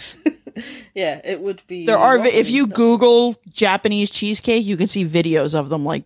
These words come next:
Speaker 2: actually
Speaker 1: Okay.
Speaker 2: jiggling.
Speaker 1: All right,
Speaker 2: It's
Speaker 1: I'm gonna
Speaker 2: pretty
Speaker 1: give
Speaker 2: cool.
Speaker 1: him, I'm gonna give him three points for that, and I will go and have a look. And I, it's because I love
Speaker 2: Um, yeah, I'm gonna give him three points. I don't like Jaffa Cakes,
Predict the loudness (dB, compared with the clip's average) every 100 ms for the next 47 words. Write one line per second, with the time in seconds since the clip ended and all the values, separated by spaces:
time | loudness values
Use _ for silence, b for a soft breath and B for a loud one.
0 | _ -4 -4 -4 -8 -6 -6 -6 -8 -10
1 | -12 -10 0 2 2 0 0 0 -2 -4
2 | -6 -6 -6 -8 -10 -8 -10 -8 -14 -16
3 | -18 -18 -20 _ _ -16 -12 -10 -10 -10
4 | -14 -14 -16 -18 -20 _ _ _ _ _
5 | _ _ _ _ _ _ _ _ _ _
6 | _ -18 -12 -10 -12 -16 -20 -20 -16 -8
7 | 0 2 4 2 0 B B B B B
8 | B B B _ _ _ _ _ _ _
9 | _ _ _ _ _ _ _ _ -6 0
10 | 2 2 0 -2 0 0 0 -2 -4 -6
11 | -8 -6 -6 -6 -6 -10 -12 -18 _ _
12 | _ _ _ _ _ _ _ _ _ _
13 | _ _ _ _ _ _ _ _ _ _
14 | _ -2 0 -2 -2 -6 -6 -8 -8 -10
15 | -10 -10 -10 -10 -10